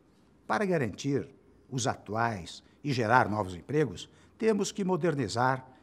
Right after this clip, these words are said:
a legislação trabalhista. A livre negociação é um avanço nessas relações. O Estado brasileiro precisa ser ágil, precisa apoiar o trabalhador, o empreendedor e o produtor rural. Temos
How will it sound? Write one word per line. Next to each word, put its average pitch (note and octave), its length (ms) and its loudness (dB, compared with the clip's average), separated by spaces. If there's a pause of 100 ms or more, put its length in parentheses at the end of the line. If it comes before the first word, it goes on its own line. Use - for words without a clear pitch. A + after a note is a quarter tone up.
(220)
a D3 100 6
legislação C#3+ 720 4 (680)
trabalhista. D3 540 6 (420)
A B2 100 -6
livre D#3+ 300 6
negociação A#2+ 640 2 (340)
é E3 100 0
um F3+ 60 6
avanço F3 460 4
nessas B2+ 320 0
relações. F2+ 640 -6 (440)
O - 60 -4
Estado G3+ 320 2
brasileiro A#2 580 4 (380)
precisa F#3+ 320 -2
ser G3 220 2
ágil, B2+ 320 4 (420)
precisa G#3 320 0
apoiar E3+ 240 4
o D3 80 2
trabalhador, A#2+ 720 4
o A2+ 60 2
empreendedor C3 680 4 (420)
e A3+ 60 -4
o G#3+ 60 0
produtor F3+ 400 4
rural. B2+ 480 2 (520)
Temos A#3+ 540 2